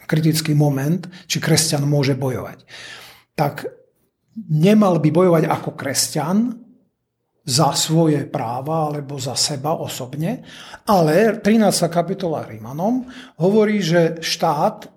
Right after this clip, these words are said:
štátna moc, hej, alebo vrchnosť, právom nosí meč, to znamená, môže vziať život, to je o,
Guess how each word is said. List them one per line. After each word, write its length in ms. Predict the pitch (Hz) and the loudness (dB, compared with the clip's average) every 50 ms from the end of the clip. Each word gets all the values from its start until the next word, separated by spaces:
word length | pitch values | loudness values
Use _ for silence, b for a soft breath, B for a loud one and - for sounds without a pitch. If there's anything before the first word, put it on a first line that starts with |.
| _ _ _ _ _ _ _ | _ _ _ _ _ _ _
štátna 500 | - - - - - - - 143 127 110 120 | -18 -12 -10 -10 -10 -10 -10 -12 -12 -10 -2
moc, 420 | 139 185 226 - - - - - - _ - | 0 0 0 0 -4 -8 -10 -14 -18 _ -10
hej, 160 | 156 160 160 | -8 -6 -6
alebo 160 | 160 - - - | -6 -10 -12 -12
vrchnosť, 640 | - - - - - 180 190 202 196 - - B B B B B B B B _ | -10 -8 -8 -6 -2 0 0 0 -2 -4 -10 B B B B B B B B _
právom 480 | 190 202 220 240 226 180 151 147 143 151 | 2 2 4 4 4 4 2 2 2 2
nosí 320 | 160 170 156 - - 147 | 2 0 0 -2 -4 -6
meč, 320 | 117 135 185 220 - - - | -2 -2 -2 0 -2 -4 -4
to 80 | - | -2
znamená, 400 | 160 147 165 170 170 165 165 156 | 0 2 4 4 4 4 4 4
môže 400 | 151 156 165 160 151 127 135 127 | 4 4 4 4 4 2 0 -2
vziať 280 | 120 123 131 143 113 135 123 | -4 -4 -4 -4 -4 -6 -8
život, 480 | 117 117 120 139 190 214 - - - - - - - - | -10 -8 -6 -6 -6 -6 -8 -12 -18 -20 -20 -20 -16 -10
to 80 | - - | -10 -8
je 160 | 62 65 64 | -6 -6 -6
o, 160 | 57 53 55 | -6 -8 -8